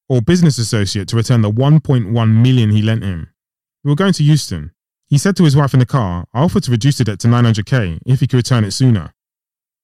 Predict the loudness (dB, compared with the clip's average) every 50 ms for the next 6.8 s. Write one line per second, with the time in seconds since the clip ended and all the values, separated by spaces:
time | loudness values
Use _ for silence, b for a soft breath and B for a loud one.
0 | _ -4 -2 -2 0 0 0 -2 0 0 2 2 4 4 4 2 0 0 0 2
1 | 2 2 2 2 0 0 2 2 2 2 2 0 0 -2 -2 -4 -6 -8 -10 -8
2 | -8 -6 -2 -2 0 2 2 2 2 0 -2 -2 -2 -2 -2 -2 -2 -2 -2 -2
3 | -4 -4 -2 -4 -4 -4 -6 -8 -12 -12 -14 _ _ _ _ _ _ _ _ _
4 | _ -4 -2 -2 0 0 0 -2 0 -2 -2 -4 -4 -6 -10 -14 _ -8 -8 -6
5 | -4 -4 -4 -2 -2 -2 -2 -2 -2 -2 -4 -4 -4 -2 -2 0 0 0 0 0
6 | 0 -2 -4 -4 -2 -2 -2 0 -2 0 0 0 0 0 -2